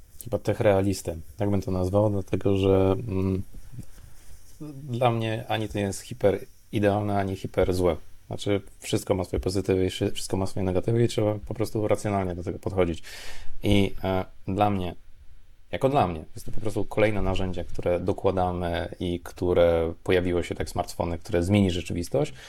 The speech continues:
i daj Bóg, żeby zmieniło ją na lepszą i skuteczniejszą, i szybszą, i wydajniejszą i do tego to ma zmierzać. Natomiast to nie jest taki hura optymizm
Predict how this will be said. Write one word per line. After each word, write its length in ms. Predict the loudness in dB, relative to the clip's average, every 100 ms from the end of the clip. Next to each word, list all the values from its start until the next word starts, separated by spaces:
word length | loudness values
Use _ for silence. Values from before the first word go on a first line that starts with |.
| -14 -10 0
i 60 |
daj 120 | 2 4
Bóg, 120 | 2
żeby 160 | 2
zmieniło 280 | 0 0 -2
ją 80 | 0
na 140 | 0
lepszą 340 | 0 0 -2 -4 -8 -20 -20 -20 -8
i 80 | -6
skuteczniejszą, 680 | -2 0 0 0 -2 -2 -2
i 60 | -2
szybszą, 340 | -4 -2 -2
i 60 | 0
wydajniejszą 520 | 2 2 0 -2 -2
i 40 |
do 80 | 0
tego 180 | 0 0
to 80 | -2
ma 100 | -2
zmierzać. 400 | -2 -2 -2 -4
Natomiast 340 | -2 -2 -2
to 60 | 0
nie 60 |
jest 260 | 2 2 -2
taki 580 | -8 -2 0 2 0 -4 -4
hura 200 | 2 2
optymizm 580 | 0 -2 0 0 -2 -4